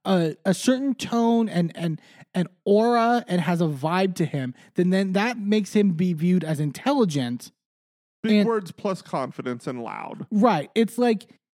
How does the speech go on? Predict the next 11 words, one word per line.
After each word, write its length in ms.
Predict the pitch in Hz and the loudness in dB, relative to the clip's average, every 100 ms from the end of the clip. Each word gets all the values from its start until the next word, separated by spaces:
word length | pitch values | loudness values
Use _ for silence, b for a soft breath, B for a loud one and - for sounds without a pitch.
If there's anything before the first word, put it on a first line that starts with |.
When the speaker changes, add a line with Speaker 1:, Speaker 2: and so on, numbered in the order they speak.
| _ _ - | _ _ 0
Speaker 1:
to 100 | 262 | 2
me, 440 | 247 294 294 233 | 4 2 2 0
he 240 | 214 220 220 | -2 -2 0
can, 180 | 240 | 0
he 140 | 208 208 | 2 4
doesn't 280 | 233 233 226 | 4 2 2
wanna 200 | 226 202 | 2 4
go 140 | 202 | 2
to 100 | 175 | 2
therapy 500 | - 226 240 202 185 | 2 4 4 2 0
because 500 | 165 165 175 170 - | 0 -2 0 0 -4